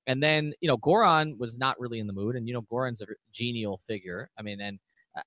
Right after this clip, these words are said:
they just, they, they, uh, we've talked on the podcast, and I talked to, you know, with Leif and to, to Nekias about this, that Spo looks as unhappy as I, I've seen him, um, at least, you know, in interviews. I haven't had any direct, you know,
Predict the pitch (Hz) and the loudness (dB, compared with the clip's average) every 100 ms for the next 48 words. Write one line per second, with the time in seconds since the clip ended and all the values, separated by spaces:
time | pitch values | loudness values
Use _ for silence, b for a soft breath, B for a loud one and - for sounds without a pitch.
0 | 123 135 170 185 156 - 156 156 _ - | -4 0 0 0 -6 -2 0 0 _ -2
1 | 156 165 - 135 - 175 175 175 208 - | -2 -2 -8 -8 -4 -4 0 2 2 0
2 | 143 131 143 156 131 117 117 120 113 - | -4 0 -2 -2 -2 -2 -4 -8 -8 -6
3 | 131 - 117 - 131 107 104 113 123 123 | -6 -6 -10 -8 -6 -6 -4 -2 -2 -2
4 | 113 107 - 98 _ _ _ _ - 135 | -8 -12 -10 -10 _ _ _ _ -6 -2
5 | 117 113 113 156 262 254 139 - 120 131 | -2 -2 -2 0 0 -2 -4 -2 -6 -6
6 | - - 143 180 151 123 127 117 123 139 | -4 2 2 2 -2 -4 -4 -2 -2 -2
7 | 127 107 107 110 - 110 - 113 143 165 | -4 -4 -4 -6 -6 -6 -6 -6 -4 -2
8 | 95 104 156 - 104 104 113 117 139 - | -4 -8 -12 -8 -6 -4 -6 -6 -6 -8
9 | - 113 107 127 196 131 95 107 127 123 | -6 -6 -4 -2 -2 -2 -6 -6 -4 -4
10 | 120 107 104 - 101 110 - - _ _ | -6 -6 -10 -10 -4 -4 -4 -20 _ _
11 | _ _ 143 113 98 | _ _ -2 -2 -2